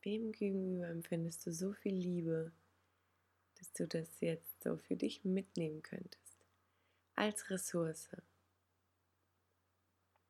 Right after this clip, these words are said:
Nimm das Erste, was da kommt, das ist immer das Richtige.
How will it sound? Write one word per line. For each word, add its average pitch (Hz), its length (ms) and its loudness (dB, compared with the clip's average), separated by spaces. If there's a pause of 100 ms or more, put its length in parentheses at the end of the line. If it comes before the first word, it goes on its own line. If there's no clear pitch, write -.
(2750)
Nimm 240 160 6
das 220 200 4
Erste, 170 440 4
was 165 160 0
da 165 120 -2
kommt, 180 520 0
das - 180 -8
ist - 100 -14
immer 180 180 4
das 175 240 -2
Richtige. 180 560 -4